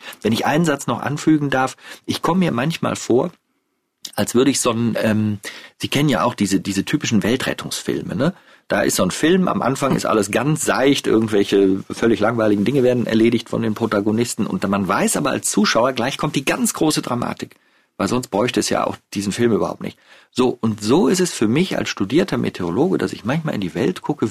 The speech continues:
wie in so einen Weltrettungsfilm und denke, warum verstehen die Protagonisten da alle, also wir als Gesellschaft,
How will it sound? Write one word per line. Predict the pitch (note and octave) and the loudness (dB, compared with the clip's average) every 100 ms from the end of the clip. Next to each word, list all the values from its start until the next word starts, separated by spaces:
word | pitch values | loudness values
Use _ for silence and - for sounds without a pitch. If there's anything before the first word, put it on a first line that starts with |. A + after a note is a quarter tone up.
| - | -4
wie | C#3+ A#3+ | -2 -2
in | - C#3 | -2 -2
so | A#2+ | -2
einen | A2 | 0
Weltrettungsfilm | C3 - E2+ F2+ - G#2+ C#3 | 0 -2 -6 -6 -6 -4 -2
und | - | -2
denke, | G2 A#2+ C#3 - - - | -4 -4 -6 -8 -16 -16
warum | F#2 F#2 A#2+ D#3 F3 - F#2+ C#3+ G3+ | -6 -4 -2 -4 -8 -4 -2 -2 -4
verstehen | - B2 - - F#2 F#2+ C#3+ E3+ | -6 -6 -6 -4 -4 -4 -4 -4
die | F3+ | -6
Protagonisten | - G2+ F2+ F2 F2 F2 - - D3 D3 | -6 -6 -6 -4 -4 -4 -6 -4 -4 0
da | C3+ D#3 | 0 0
alle, | - C3 F#3+ C#4+ - | -2 2 2 2 -2
also | F#2+ F2+ | -4 -2
wir | F#2 | -4
als | - - | -4 -8
Gesellschaft, | E2+ F2+ - F#3 | -4 -4 -4 -8